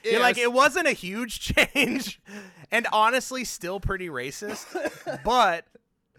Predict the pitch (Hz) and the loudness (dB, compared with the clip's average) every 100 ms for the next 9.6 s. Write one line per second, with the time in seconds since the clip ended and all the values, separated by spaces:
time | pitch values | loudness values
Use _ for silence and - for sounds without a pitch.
0 | _ - 208 208 202 208 202 208 151 101 | _ -6 -2 0 0 -2 -4 -6 -8 -14
1 | - _ - 208 214 233 240 226 202 190 | -16 _ -4 -2 -2 -4 -4 -4 -6 -6
2 | 160 - 175 139 110 104 - _ _ _ | -8 -6 -4 -4 -4 -10 -20 _ _ _
3 | _ _ - - 214 - - - 170 - | _ _ -8 -8 -10 -12 -14 -14 -18 -18
4 | 113 - - 180 196 214 208 202 - - | -18 -20 -12 -8 -4 -2 0 -2 -4 -14
5 | 185 233 247 220 196 214 202 180 180 165 | -10 -4 -2 0 0 -2 -4 -4 -4 -6
6 | 147 110 - _ _ _ 160 143 120 - | -8 -12 -14 _ _ _ -10 -10 -10 -16
7 | 165 151 160 160 170 - 151 143 120 110 | -20 -18 -12 -6 -6 -6 -8 -8 -8 -8
8 | 110 110 110 110 127 117 202 220 190 180 | -12 -12 -12 -12 -8 0 2 2 0 0
9 | 185 110 165 160 117 107 | -2 -2 -4 -2 -6 -8